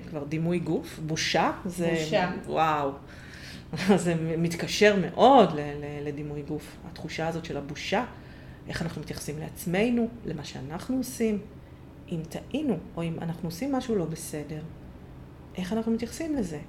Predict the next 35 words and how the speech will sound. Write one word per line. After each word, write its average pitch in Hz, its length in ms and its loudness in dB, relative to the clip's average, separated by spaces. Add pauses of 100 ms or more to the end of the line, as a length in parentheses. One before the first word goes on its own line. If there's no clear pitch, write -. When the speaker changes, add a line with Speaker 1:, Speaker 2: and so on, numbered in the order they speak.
(420)
Speaker 2:
מי 208 80 -2
זה 214 140 -2
לוקח 214 300 2
אותי 240 160 0
לעולמות 180 420 2
של 247 140 -4
הנאה 185 300 0
מהגוף 233 380 2
שלך. - 320 -8 (500)
Speaker 1:
גם, 151 260 0 (240)
Speaker 2:
לא 220 140 6
Speaker 1:
נכון. 403 160 4
Speaker 2:
רק 330 100 2
הנאה 196 300 6
מינית, 190 460 4
גם 294 220 4
הנאה 302 400 0
בלהסתובב 254 520 2
עם 269 80 0
מכנסיים 240 680 0
קצרים 226 440 -2
ולהרגיש 208 380 2
בנוח 208 540 4
עם 247 120 2
זה 233 120 4
בחוץ 254 440 -2
כשחם, 262 540 2 (380)
וללכת 240 340 4
לים 226 440 6
ולהיכנס 214 440 0
למים 226 320 2
ולהיות 202 420 4
עם 214 100 4
בגד 190 320 2
ים. 233 480 6